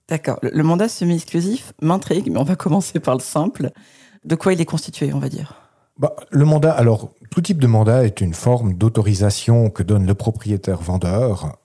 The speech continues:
Speaker 2: de donner la mission à un courtier ou à une agence de défendre, de représenter ses intérêts pour la vente de sa maison ou de son appartement.
Speaker 1: Mhm.
Speaker 2: Ça, c'est le principe général du mandat. Le mandat simple, le propriétaire a la possibilité de donner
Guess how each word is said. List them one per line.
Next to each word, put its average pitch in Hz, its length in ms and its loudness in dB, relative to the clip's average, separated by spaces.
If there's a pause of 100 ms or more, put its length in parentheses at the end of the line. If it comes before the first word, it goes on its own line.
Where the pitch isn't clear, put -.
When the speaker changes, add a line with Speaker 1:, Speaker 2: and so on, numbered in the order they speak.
Speaker 2:
de 82 180 -10 (300)
donner 110 240 0
la 78 100 -2
mission 127 640 0
à 82 80 -2
un 80 60 -6
courtier - 420 -4
ou 90 100 -2
à 80 60 -4
une 95 120 0
agence 104 560 0 (100)
de 95 60 -6
défendre, 95 540 -2
de 82 100 -6
représenter 95 520 -2
ses 95 220 -4
intérêts 90 500 -4 (160)
pour 117 140 0
la 101 60 2
vente 113 180 2
de 104 80 0
sa 95 160 -2
maison 85 320 -2
ou 101 60 0
de 82 180 -4
son - 280 -6
appartement. - 520 -6 (180)
Speaker 1:
Mhm. 165 260 -2 (300)
Speaker 2:
Ça, - 140 0
c'est 110 120 -2
le 90 40 -4
principe 110 340 -2
général 101 400 2
du 87 120 -8
mandat. 76 340 -6 (880)
Le 117 100 2
mandat 139 240 4
simple, 151 580 0
le 117 140 2
propriétaire 151 560 0
a 127 40 2
la 113 80 2
possibilité 143 580 -2
de 113 120 2
donner 120 520 2